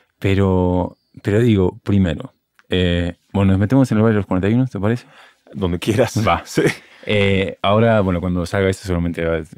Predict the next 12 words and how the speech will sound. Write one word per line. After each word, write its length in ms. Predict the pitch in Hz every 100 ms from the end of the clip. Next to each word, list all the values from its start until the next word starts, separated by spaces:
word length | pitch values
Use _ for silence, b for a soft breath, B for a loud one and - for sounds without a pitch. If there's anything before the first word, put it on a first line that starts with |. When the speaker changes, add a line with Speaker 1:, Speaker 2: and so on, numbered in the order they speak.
| -
Speaker 1:
está 220 | 87 90
Netflix 380 | 95 95 92 -
la 60 |
peli, 480 | 98 143 123 123 123
eh, 260 | - 90 87
recomendadísima, 920 | 85 82 85 87 98 101 101 95 87 -
la 80 | 87
vi 60 |
hace 120 | 87 92
muy 140 | 87
poco. 480 | - 92 - 85 - b b b b b b _
Eh, 480 | 90 85 82 82